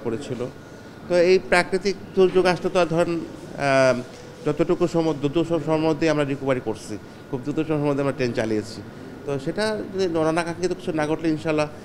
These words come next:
সুষ্ঠু এবং স্বাভাবিক সুন্দর যাত্রা হবে। ঈদ যাত্রা কেন্দ্রিক মা-, আমাদের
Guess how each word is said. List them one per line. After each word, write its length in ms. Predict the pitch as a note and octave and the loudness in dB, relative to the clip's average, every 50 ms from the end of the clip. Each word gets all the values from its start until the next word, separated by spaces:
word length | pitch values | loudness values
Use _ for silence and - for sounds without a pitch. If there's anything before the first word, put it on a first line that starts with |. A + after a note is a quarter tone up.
| - - - - - - | -16 -16 -16 -10 -6 -4
সুষ্ঠু 260 | D3+ C#3 - - D#3 | -4 -4 -2 -2 0
এবং 220 | C#3+ C#3 C#3+ C#3+ C3+ | 0 0 -2 -4 -4
স্বাভাবিক 380 | - C#3+ C3+ B2+ C3 B2 B2 - - - | -4 -4 -2 -2 -2 -4 -4 -8 -8 -6
সুন্দর 220 | C#3 C3 C3 B2+ | -4 -2 0 0
যাত্রা 280 | A2+ A#2 A2+ A2 - A2+ | 0 0 -2 -2 -4 -6
হবে। 160 | G#2+ G2 G2 G2+ - - - - | -6 -6 -6 -6 -8 -10 -4 0
ঈদ 120 | D3+ D#3 D3 B2+ - | 2 2 2 2 4
যাত্রা 600 | E3 D#3 D#3 D#3 - - D#3+ D#3 D#3 D#3 D#3 D3+ D#3 - | 4 4 4 4 2 2 4 4 6 6 4 4 2 0
কেন্দ্রিক 380 | D3+ D3 D3 D3+ C#3+ D3+ D3+ - - | 0 0 2 0 0 -2 -2 -2 -2
মা-, 120 | C#3 B2 - - | -4 -4 -4 -4
আমাদের 400 | B2+ C3+ C#3+ C#3 C3+ C#3+ C#3+ C#3+ | -4 -2 0 0 0 0 0 0